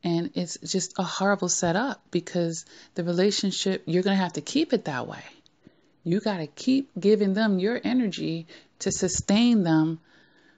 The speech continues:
to where you want them to be, and they're not even there. You're the one that's there. <clears throat> And they're sucking off of you. And how long is that gonna last before you hit the ground?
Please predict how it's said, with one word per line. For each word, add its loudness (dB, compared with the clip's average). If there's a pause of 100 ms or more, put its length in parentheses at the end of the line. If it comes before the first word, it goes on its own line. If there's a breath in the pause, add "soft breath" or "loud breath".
(120)
to 0
where 4
you 2
want 0
them -2
to 2
be, -2 (640)
and 0
they're -2
not 2
even 2
there. 0 (100)
You're 2
the 2
one -4 (140)
that's -4
there. -2 (1500)
<clears throat> -10 (1400 soft breath)
And 0
they're 0
sucking 0
off 0
of -2
you. -6 (800 loud breath)
And 2
how 4
long 4
is -4
that 4
gonna -2
last -6
before -2
you 2
hit -2
the -2
ground? 0